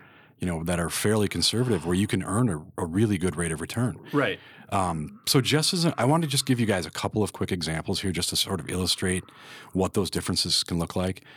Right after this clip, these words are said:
Speaker 1: Um, I'm using a five hundred thousand dollar purchase price here. Kind of a standard scenario for a conventional borrower is gonna be twenty percent down,
Speaker 2: Mm-hmm.
Speaker 1: which is gonna give you a, you know, a, a mortgage,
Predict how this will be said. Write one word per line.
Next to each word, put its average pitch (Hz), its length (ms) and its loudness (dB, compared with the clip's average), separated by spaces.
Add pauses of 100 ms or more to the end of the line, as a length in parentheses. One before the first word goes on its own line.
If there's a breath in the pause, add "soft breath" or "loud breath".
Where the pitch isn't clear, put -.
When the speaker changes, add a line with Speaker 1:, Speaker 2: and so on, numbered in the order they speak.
(300 loud breath)
Speaker 1:
Um, 80 220 0
I'm 98 180 4
using 113 320 4
a 92 60 -4
five 92 300 0
hundred 92 220 -2
thousand 87 300 0
dollar 85 160 0
purchase - 340 -4
price 95 280 -2
here. 104 260 -2 (520 loud breath)
Kind 117 200 0
of 98 60 -4
a 92 40 -6
standard 110 560 2
scenario 85 420 0
for 87 160 -2
a 82 40 -2
conventional 85 500 -2
borrower 82 300 0
is 80 80 -8
gonna 82 120 -2
be 80 80 -4
twenty 82 220 -4
percent - 340 -6
down, - 220 -8 (140)
Speaker 2:
Mm-hmm. 104 220 -8 (160 loud breath)
Speaker 1:
which 104 140 0
is 92 100 2
gonna 101 120 4
give 92 180 0
you 87 200 0
a, 82 100 -2 (100)
you 92 100 -2
know, 85 180 0 (180)
a, 85 60 -4
a 76 140 -4
mortgage, 90 680 0